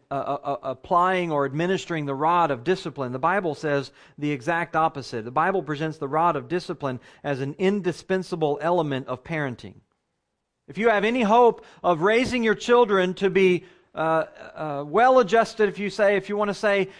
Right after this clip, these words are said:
or healthy in their relationship with you and with society, then you must apply the rod of discipline. And in,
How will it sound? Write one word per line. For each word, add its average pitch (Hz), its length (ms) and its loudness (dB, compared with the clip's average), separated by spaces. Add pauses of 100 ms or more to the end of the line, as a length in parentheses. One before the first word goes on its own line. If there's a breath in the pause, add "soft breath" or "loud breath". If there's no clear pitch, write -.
or 185 200 4
healthy 202 680 2
in 190 120 2
their 202 140 4
relationship 214 600 2
with 170 160 2
you 240 360 0
and 196 160 0
with 196 120 0
society, 190 720 0 (220 loud breath)
then 185 220 2
you 254 240 2
must 233 720 0 (600)
apply 175 760 4
the 185 100 2
rod 190 380 4
of 160 100 -2
discipline. 156 560 -2
And 185 160 0
in, 202 160 0